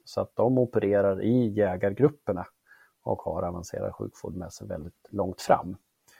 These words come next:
Eh, de är lätta och de är rörliga och de är väldigt bra utbildare.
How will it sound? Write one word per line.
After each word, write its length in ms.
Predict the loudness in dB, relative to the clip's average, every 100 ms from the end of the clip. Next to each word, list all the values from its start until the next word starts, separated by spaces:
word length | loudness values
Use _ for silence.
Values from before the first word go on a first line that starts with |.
| _ _ _
Eh, 580 | -6 -4 -6 -6 -8 -10 -14 _
de 200 | 0 2
är 60 |
lätta 560 | 8 8 6 6 8 8 2 _
och 120 | -2
de 200 | 0 2
är 60 | 6
rörliga 580 | 8 10 8 4 2 4
och 200 | 4 2
de 220 | 0 -2
är 320 | -4 -2 -2
väldigt 600 | 6 6 6 0 -4 -8
bra 320 | -4 -2 0
utbildare. 640 | -2 -4 2 4 4 0 -6